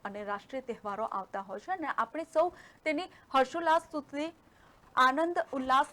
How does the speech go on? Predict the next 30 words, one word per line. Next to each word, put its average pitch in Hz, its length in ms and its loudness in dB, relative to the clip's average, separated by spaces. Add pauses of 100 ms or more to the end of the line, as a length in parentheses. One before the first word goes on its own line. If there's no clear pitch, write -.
સાથે 247 440 0
તેની 254 340 -8
ઉજવણી 262 500 -4
કરતા 202 340 -4
હોઈએ - 380 -14
છીએ. - 220 -16 (380)
અને 247 340 -4
એમાંનો 233 440 -6
જ 269 100 -12 (100)
એક 233 200 -8
તહેવાર 208 600 -4 (100)
એટલે 196 260 -12
હોળી. 190 440 -10 (580)
અને 202 180 -8
આ - 160 -4
હોળી 226 500 -2
સાથે 262 440 0 (280)
ઘણા 233 360 -2 (300)
પૌરાણિક 254 640 2
મહત્વ 247 720 -4 (260)
જળવાયેલું 196 520 -4
છે - 240 -16 (260)
અને 214 200 -4
સાથે 208 420 -2
જ 220 120 -4
વૈજ્ઞાનિક 202 680 -6
મહત્વ 202 460 -8
પણ 233 260 -6
સંકળાયેલું - 640 -8
છે. - 180 -10